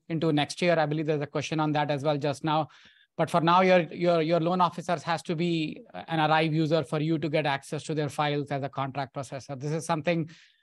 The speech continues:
which will remain at least for the, for the foreseeable future. What, what we are also looking to do, uh, in coming months is, you know, once, uh,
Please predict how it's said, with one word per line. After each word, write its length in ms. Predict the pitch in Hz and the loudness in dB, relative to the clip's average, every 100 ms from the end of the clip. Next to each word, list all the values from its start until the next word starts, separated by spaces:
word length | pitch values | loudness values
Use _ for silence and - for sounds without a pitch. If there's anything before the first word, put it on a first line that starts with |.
| _ | _
which 180 | - 165 | -6 0
will 140 | 175 156 | 2 4
remain 320 | 156 156 156 | 2 2 2
at 120 | 139 | 0
least 160 | 156 151 | -2 -2
for 140 | 151 | -2
the, 240 | 147 143 135 | 0 -2 -4
for 140 | - | -4
the 120 | 139 147 | -2 -2
foreseeable 480 | 160 156 160 147 | -4 -2 -2 -2
future. 460 | 139 143 131 139 123 - _ _ _ _ | -4 -6 -6 -8 -10 -14 _ _ _ _
What, 180 | 175 160 | -2 2
what 160 | 170 | 2
we 120 | 170 196 | 6 6
are 40 | |
also 240 | 180 185 | 6 6
looking 300 | 226 202 208 | 2 2 2
to 80 | 208 | 2
do, 400 | 185 202 202 185 - _ | 2 2 2 -2 -10 _
uh, 420 | - 160 151 143 143 | -6 -2 0 -2 -4
in 200 | 175 165 | -4 -2
coming 320 | 165 175 180 | 0 2 4
months 320 | 170 175 170 | 4 2 0
is, 260 | 180 170 131 | 0 0 -2
you 120 | - | -4
know, 80 | 175 | -2
once, 440 | 156 165 190 - - | 2 2 2 -6 -12
uh, 480 | 165 160 151 143 - | -6 -2 0 -2 -4